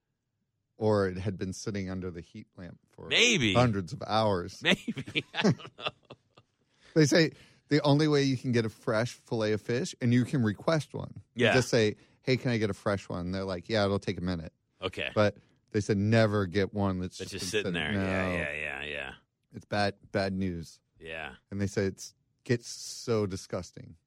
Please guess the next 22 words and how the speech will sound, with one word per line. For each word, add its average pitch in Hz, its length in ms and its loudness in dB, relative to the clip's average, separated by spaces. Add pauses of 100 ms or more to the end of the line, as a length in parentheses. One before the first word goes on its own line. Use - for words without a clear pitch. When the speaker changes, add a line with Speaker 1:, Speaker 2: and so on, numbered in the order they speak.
Speaker 1:
if 87 80 -18
you 80 60 -10
Speaker 2:
Yeah. 76 180 -4
Speaker 1:
eat 76 80 -8
it 87 100 -8
later. 82 300 -6 (140)
Speaker 2:
Yeah, 92 180 -2
seafood's 131 460 -4
definitely, 98 520 -2 (160)
uh, 73 440 -14 (380)
yeah. 71 260 -14
<laughs> - 760 -6
Speaker 1:
Um, 113 320 8 (320)
and 131 100 8
then 131 240 4 (380)
the, 135 260 6
this 135 260 6
one 220 140 0
I 170 100 2
had 113 120 2
heard 143 320 0
about, 92 340 -2